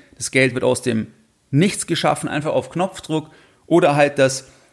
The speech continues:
Staaten, dass die riesige Defizite machen, das heißt riesige Haushaltsdefizite machen. Und da ist ja auch wieder das Thema von vorher,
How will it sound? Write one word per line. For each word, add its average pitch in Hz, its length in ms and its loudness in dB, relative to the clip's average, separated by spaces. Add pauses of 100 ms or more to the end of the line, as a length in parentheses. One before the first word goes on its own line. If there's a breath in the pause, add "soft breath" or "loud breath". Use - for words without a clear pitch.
(100)
Staaten, 139 680 -2 (100)
dass 135 180 -4
die 143 120 0
riesige 175 460 0
Defizite 151 640 0
machen, 139 320 0
das 135 160 -2
heißt 135 260 0
riesige 170 480 -2
Haushaltsdefizite 139 1000 -2
machen. 131 440 -2 (220 loud breath)
Und 127 140 2
da 131 80 6
ist 147 160 0
ja - 80 0
auch 143 140 0
wieder 156 120 2
das 139 160 -2
Thema 160 300 -2
von 127 260 -4
vorher, 165 540 -2